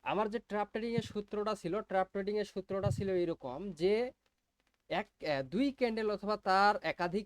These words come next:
ক্যান্ডেল যখন মার্কেটে ফর্ম করবে, তখন মার্কেটে তারা পাওয়ারে থাকবে এবং পাওয়ার জেনারেট করবে। And অপোজিট কালার ক্যান্ডেল যখন আসবে, তখন আমরা অপোজিট দিকে ট্রেড করব। যদি এখানে ক্যান্ডেলটা রেড না হয়ে, দেখে এইখানে ক্যান্ডেলটা যদি গ্রিন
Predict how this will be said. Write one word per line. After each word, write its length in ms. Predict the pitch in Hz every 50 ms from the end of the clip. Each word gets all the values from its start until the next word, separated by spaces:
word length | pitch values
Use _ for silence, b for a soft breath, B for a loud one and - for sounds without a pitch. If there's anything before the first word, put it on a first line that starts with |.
| _ -
ক্যান্ডেল 340 | 202 202 202 202 214 208
যখন 280 | 196 190 175 - 196 185
মার্কেটে 420 | 180 165 160 165 - 180 170 185 180
ফর্ম 340 | - - 185 190 202 214 208
করবে, 320 | 208 214 214 208 220 214
তখন 320 | 208 180 175 - 180 175
মার্কেটে 600 | 175 170 160 165 - - 180 180 - 196 208 214
তারা 300 | 208 - 165 147 147 147
পাওয়ারে 440 | 147 - - 156 156 156 165 170 170
থাকবে 300 | - - 170 160 160 185
এবং 200 | 190 175 175 165 -
পাওয়ার 280 | 165 151 147 147 143 135
জেনারেট 360 | 147 151 151 156 156 143 - _
করবে। 240 | - 147 127 123 - - - 165
And 120 | 208 214 - -
অপোজিট 500 | - 139 156 - 208 226 226 262 262 -
কালার 320 | - - 180 180 180 180 175
ক্যান্ডেল 380 | - 175 156 156 165 180 175
যখন 300 | 160 156 143 - 151 143
আসবে, 440 | 123 117 123 123 120 147 170 233 294 - _ _ _ _ _ _ -
তখন 220 | - 160 156 180 185
আমরা 200 | 180 175 175 170
অপোজিট 400 | 160 - - 175 165 165 170 156 151
দিকে 260 | - 160 - 170 170 - _ _ _ _ _ _ _ _ _ _ _
ট্রেড 220 | - 175 180 170 - _ -
করব। 280 | - 151 131 123 104 - _ _ _ _ _ _ _ _ _ -
যদি 160 | 170 202 214 247 240
এখানে 320 | 220 - 226 233 233 226
ক্যান্ডেলটা 800 | - - 196 196 196 196 202 185 151 - 135 117 131 185 269 - _ _ _ _ _ _ -
রেড 300 | 143 143 175 214 233 214 -
না 240 | 202 190 185 180 165
হয়ে, 320 | 143 143 143 135 120 110 _ - _ _ _ _ _
দেখে 180 | - 170 180 - -
এইখানে 360 | 185 196 185 190 214 214 208
ক্যান্ডেলটা 480 | - - 202 202 208 202 202 220 214 196
যদি 360 | 175 180 156 175 185 233 233
গ্রিন 340 | - - 156 180 220 226